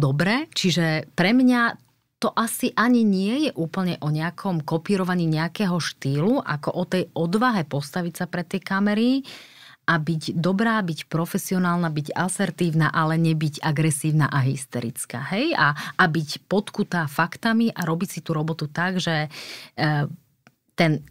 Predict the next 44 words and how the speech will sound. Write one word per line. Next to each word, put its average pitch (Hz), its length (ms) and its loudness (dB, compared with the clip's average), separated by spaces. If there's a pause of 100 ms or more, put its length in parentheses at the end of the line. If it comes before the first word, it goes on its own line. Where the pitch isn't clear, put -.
(100)
imidž, 185 460 2
ktorý 160 260 -2
človek 151 400 -2
má, 156 400 2
bude 156 240 0
natoľko 147 400 -2
pozitívny, 151 560 0
že 147 160 0
si - 120 -6 (120)
aj 196 240 2
z 196 80 -4
ľavej, 180 380 2
aj 170 160 0
z - 100 -8
pravej 165 320 0
časti 156 320 -4
spektra, 147 640 0
aj 185 140 -6
konzervatívci, 156 680 0
aj 143 80 0
liberáli 147 400 2
môžu 151 240 0
povedať, 147 340 0 (120)
že - 20 0 (480)
ju 170 80 4
si 170 160 0
vypočujem, 160 480 2
ju 151 160 4
si 139 160 -2
pozriem, 147 480 4
lebo 143 320 4
ona 147 240 4
to 143 140 -2
robiť 143 320 0
vie. 131 180 -2 (400)
A 160 140 0
to 214 100 4
je 220 80 4
môjim 165 320 4
cieľom, 127 640 -4
aby 160 480 2
som - 240 0
jednoducho 165 720 0 (640)
prinášala 185 560 2